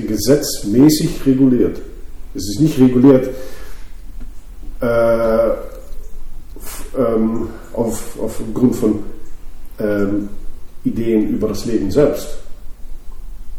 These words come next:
Über wie man überhaupt leben kann und überleben kann und wie man das auch noch in fünfzig Jahren kann. Ähm,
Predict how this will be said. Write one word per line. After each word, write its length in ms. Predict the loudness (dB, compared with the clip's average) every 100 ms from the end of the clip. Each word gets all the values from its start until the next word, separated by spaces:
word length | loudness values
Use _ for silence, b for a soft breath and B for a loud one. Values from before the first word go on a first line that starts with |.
| -4
Über 220 | -2 0
wie 120 | 2
man 380 | 2 4 2 2 -4 -8 -4
überhaupt 460 | -2 0 0 0 0 0 0 0
leben 380 | 2 2 2
kann 200 | 2 0 0
und 80 | 4
überleben 480 | 4 4 0 0 0
kann 220 | 0 2
und 140 | 4 4
wie 60 |
man 160 | 4 2
das 160 | 0
auch 200 | 0 0
noch 160 | 0 -2
in 120 | -2
fünfzig 340 | 0 0 0 2
Jahren 340 | 4 4 2
kann. 180 | -2 -6 -8 b b b b b b b b b -8 -6
Ähm, 420 | -2 0 0 -2